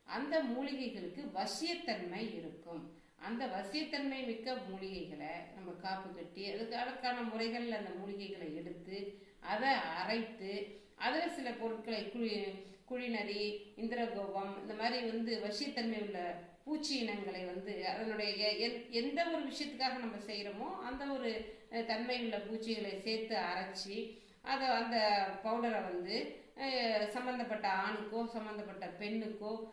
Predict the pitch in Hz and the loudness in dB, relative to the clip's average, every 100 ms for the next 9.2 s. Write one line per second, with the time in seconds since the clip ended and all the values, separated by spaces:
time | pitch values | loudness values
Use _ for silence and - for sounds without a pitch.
0 | - - 214 233 233 226 214 208 208 208 | -12 -6 0 4 4 4 4 4 4 0
1 | 208 196 196 190 190 208 208 202 175 185 | 2 2 2 -2 -4 -2 -2 0 -2 0
2 | 185 185 226 - 233 247 240 220 202 208 | 0 2 0 2 2 2 2 2 2 0
3 | 202 190 190 202 196 185 180 175 175 262 | -4 -4 -4 -4 -4 -4 -2 -2 -2 0
4 | 285 208 190 202 240 233 247 226 254 339 | 0 0 -2 -2 -2 -2 -2 -4 -4 -4
5 | - 214 202 233 247 233 220 202 190 175 | -6 -6 -2 0 0 0 -4 -4 -4 -4
6 | 160 180 185 233 277 233 226 214 - - | -4 -4 -4 -4 -4 -6 -4 -4 -4 -6
7 | - - - - - - - 202 190 190 | -12 -20 -20 -20 -20 -20 -12 -4 -2 0
8 | 202 226 175 - 214 196 160 147 - 220 | 0 0 -2 -4 -4 -4 -6 -8 -10 -4
9 | 226 | 0